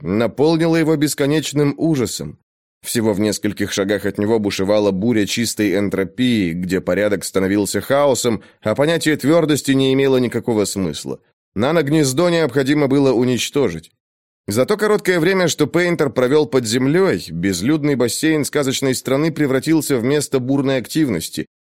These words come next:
Над долиной кружили вертолёты, спешащие забрать всех, кто здесь находился.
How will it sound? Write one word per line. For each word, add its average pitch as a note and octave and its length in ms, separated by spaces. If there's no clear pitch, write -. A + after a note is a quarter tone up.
Над F#2 260
долиной B2 380
кружили A2 380
вертолёты, G#2+ 680
спешащие G2 680
забрать F#2+ 360
всех, A2+ 260
кто G2+ 200
здесь F#2 200
находился. G2 680